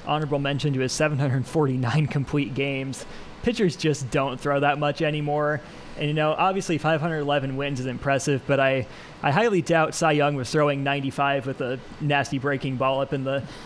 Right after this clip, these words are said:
lower <laughs> nineties or upper eighties. So his shoulder is probably in different shape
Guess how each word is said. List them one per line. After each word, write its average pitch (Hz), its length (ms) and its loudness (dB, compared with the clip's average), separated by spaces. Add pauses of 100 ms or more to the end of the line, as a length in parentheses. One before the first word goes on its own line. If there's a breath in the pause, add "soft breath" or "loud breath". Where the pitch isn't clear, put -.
lower 139 240 2
<laughs> - 20 -2
nineties 139 400 0
or 147 100 2
upper 143 220 2
eighties. 139 400 -2
So 151 220 0
his 190 180 2
shoulder 175 300 2
is 151 100 -4
probably 151 380 0
in 139 80 -4
different 139 340 -2
shape 135 320 -2